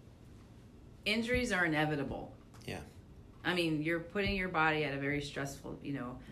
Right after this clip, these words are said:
Speaker 1: whatever it is. So it could be a broken finger, you know, it can be a torn A C L, okay? Um, it's there, some ath-, so, it's difficult, right? But I think,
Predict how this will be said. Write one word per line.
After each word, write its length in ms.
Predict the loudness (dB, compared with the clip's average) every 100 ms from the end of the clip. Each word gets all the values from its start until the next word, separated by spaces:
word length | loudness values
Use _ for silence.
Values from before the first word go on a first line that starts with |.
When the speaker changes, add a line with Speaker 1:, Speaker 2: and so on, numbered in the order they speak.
| -6
Speaker 1:
whatever 420 | 0 2 2 2
it 120 | 2
is. 340 | 0 -2 -6 -4
So 220 | -2 0
it 100 | 0
could 160 | -2
be 300 | 2 2 2 -4 -12 -14 -8
a 60 |
broken 320 | 2 2 2 -2
finger, 560 | 0 2 2 0 -2 -10 -16 -20 -20 -20 -20 -18 -16 -4
you 120 | 0
know, 160 | 2
it 140 | 2 0
can 120 | 0
be 160 | 2 2
a 80 | 0
torn 280 | -2 0
A 100 | 2 0
C 240 | -2 0
L, 240 | 0 -2 -6 -16 -8
okay? 300 | -6 -4 -4 -6 -12 -16 -18 -12
Um, 440 | 0 4 4 2 0
it's 160 | -4 0
there, 280 | 2 2
some 260 | 2 0 6
ath-, 240 | 6 6 -2
so, 240 | -8 -2 0
it's 220 | 0 -2
difficult, 580 | 0 0 0 -2 -4 -6 -14 -8
right? 320 | 2 2 2 -4 -16 -18 -18 -6
But 80 | 4
I 140 | 4 6
think, 340 | 2 2 -2